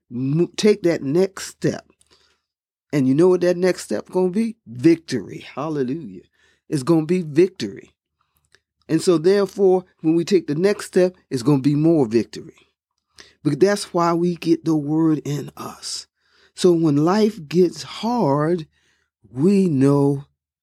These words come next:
that everything, every single thing is gonna work out for our good according to the purpose of God. Now, see, you gotta know what the purpose of God is.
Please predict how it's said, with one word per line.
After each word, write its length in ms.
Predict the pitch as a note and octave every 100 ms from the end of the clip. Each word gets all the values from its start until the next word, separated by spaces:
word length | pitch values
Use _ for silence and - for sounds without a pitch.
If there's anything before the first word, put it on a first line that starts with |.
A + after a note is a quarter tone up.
| _ _ _
that 400 | G#2+ B2+ A#2 - _ _ _ _ - _ -
everything, 640 | F#3+ F3+ C3 - F#2+ - - _ _ _ -
every 640 | G3+ G3+ F#3+ F3 F#3 F#3+
single 720 | F3+ - - F#3+ F#3 E3 E3+ E3
thing 600 | E3 F3 D#3 G2+ D#2+ - _ _ _ _ _ _ _ _ _ - - _
is 160 | F3 C#3+
gonna 280 | D#3 C#3
work 360 | A#2+ C3 F3+ F3+
out 200 | E3 -
for 260 | - E3 D#3
our 180 | D3
good 560 | C#3 C#3+ D#3+ A2+ F2+ D#2 _ _ _ _ _ _
according 720 | - - - E3+ E3 A2 G2+ - _ -
to 120 | B2+
the 100 | G2+
purpose 640 | - E3 - A2+ F2+ - _ _
of 140 | A#2+ A2+
God. 340 | A#2 G2 E2+ - -
Now, 100 | D3
see, 300 | D3 F#3 F#3+ - -
you 120 | G#3+
gotta 240 | C4+ G#3
know 160 | C3+ D3
what 160 | D#3 D#3+
the 60 |
purpose 360 | - F#3 F#3 F3
of 100 | F#3+
God 340 | A3 C4 -
is. 360 | G#2 F#3+ -